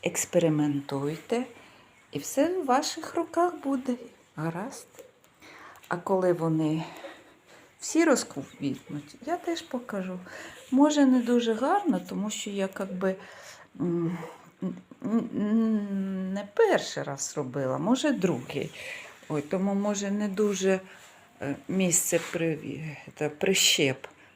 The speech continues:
гарно зрослося. Але, але маємо, що маємо. Так що, як кажуть,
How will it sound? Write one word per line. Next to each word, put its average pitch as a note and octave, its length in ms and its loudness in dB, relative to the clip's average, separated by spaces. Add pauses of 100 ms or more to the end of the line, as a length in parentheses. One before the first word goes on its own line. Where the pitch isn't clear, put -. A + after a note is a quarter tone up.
гарно C#3 560 4
зрослося. - 960 -6 (1300)
Але, C3 600 -2 (1600)
але C#3 520 -4 (560)
маємо, C3 580 0
що D4 220 0
маємо. F4+ 480 0 (4000)
Так G#3+ 320 -8
що, - 180 -6
як A#3+ 440 2
кажуть, C4+ 920 4